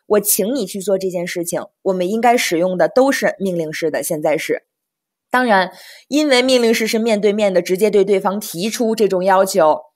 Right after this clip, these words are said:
那么它就只有现在式，没有其他的时态。因为我只有现在对着你的情况下，才可以让你去做一件事情，不可能是我过去让你做，或者是我将来让你做。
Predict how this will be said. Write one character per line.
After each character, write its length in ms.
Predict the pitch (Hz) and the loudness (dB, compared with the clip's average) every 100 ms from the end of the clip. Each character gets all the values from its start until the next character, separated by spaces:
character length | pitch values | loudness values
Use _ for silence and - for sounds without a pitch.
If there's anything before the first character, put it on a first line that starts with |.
| _ | _
那 100 | 220 | -4
么 100 | 190 | -4
它 160 | 190 202 | -2 -2
就 120 | 180 | -2
只 240 | - 170 | -4 -2
有 160 | 277 185 | 0 0
现 200 | 180 170 | -2 -6
在 160 | 160 | -6
式， 280 | 165 - 117 - _ _ | -6 -8 -10 -12 _ _
没 200 | 196 190 | 0 2
有 140 | 254 190 | 2 2
其 160 | 196 | -2
他 160 | 196 196 | -2 0
的 100 | 185 | 0
时 100 | 190 | 0
态。 300 | 240 208 - _ - | -2 -4 -4 _ -8
因 220 | 330 339 | -2 2
为 80 | 277 | 2
我 80 | |
只 220 | 214 208 302 | 0 2 4
有 120 | 254 | 4
现 380 | - - 277 254 | 2 0 0 2
在 280 | 285 190 - _ - | 2 2 -4 _ 0
对 200 | 453 202 | 0 2
着 100 | 202 | -2
你 160 | 175 | -2
的 80 | - | -6
情 180 | - 170 | -6 -6
况 160 | 185 | -6
下， 220 | 170 170 151 | -4 -6 -4
才 180 | 202 | -4
可 120 | 185 202 | -2 -2
以 60 | |
让 260 | 196 214 185 | 0 0 -2
你 80 | 156 | -6
去 160 | 185 | -6
做 180 | 175 175 | 0 0
一 80 | 160 | 0
件 180 | 175 175 | -2 -2
事 220 | 175 160 | -4 -6
情， 160 | 165 117 - _ _ | -4 -6 -10 _ _
不 120 | 381 | -2
可 180 | - 208 | 0 -2
能 220 | 170 220 | -2 -2
是 100 | 339 | 2
我 160 | 180 185 | 2 2
过 220 | 320 240 | 2 2
去 180 | - 240 | 2 2
让 220 | 208 185 | 2 0
你 80 | 156 | -4
做， 200 | 190 170 | 0 0
或 120 | 202 | 0
者 80 | 180 | -2
是 120 | 190 | 0
我 100 | 160 | 0
将 180 | 202 196 | 0 0
来 160 | 160 | 0
让 240 | 170 180 170 | 0 -2 -4
你 100 | 135 | -8
做。 360 | 165 143 - | -2 -2 -2